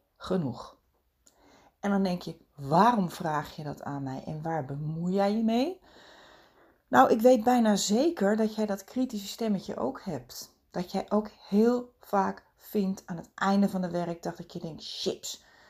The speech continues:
ik heb weer niet genoeg gedaan. Ik had een planning, maar het is me weer niet gelukt." Of, "Hè, verdorie, heb ik weer geen nee gezegd tegen die collega. Heb ik weer niet alles afgerond wat ik had willen afronden. En oh ja,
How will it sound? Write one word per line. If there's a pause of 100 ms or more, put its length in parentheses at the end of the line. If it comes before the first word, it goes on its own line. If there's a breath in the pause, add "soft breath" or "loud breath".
(120)
ik
heb
weer
niet
genoeg
gedaan. (440 loud breath)
Ik
had
een
planning, (200 soft breath)
maar
het
is
me
weer
niet
gelukt."
Of, (220 soft breath)
"Hè,
verdorie,
heb
ik
weer
geen
nee
gezegd
tegen
die
collega. (420 loud breath)
Heb
ik
weer
niet
alles
afgerond
wat
ik
had
willen
afronden. (300 loud breath)
En
oh
ja,